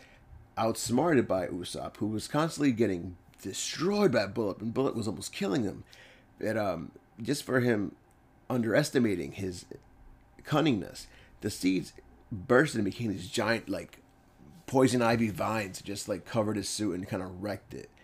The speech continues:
And it was foreshadowed in the beginning of the film,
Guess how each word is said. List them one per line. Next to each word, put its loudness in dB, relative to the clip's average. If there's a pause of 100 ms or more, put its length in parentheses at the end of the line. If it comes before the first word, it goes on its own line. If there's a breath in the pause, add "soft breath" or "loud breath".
(480 loud breath)
And -2 (320)
it -2
was 0
foreshadowed 2
in -2
the -2
beginning 2
of 0
the -4
film, -8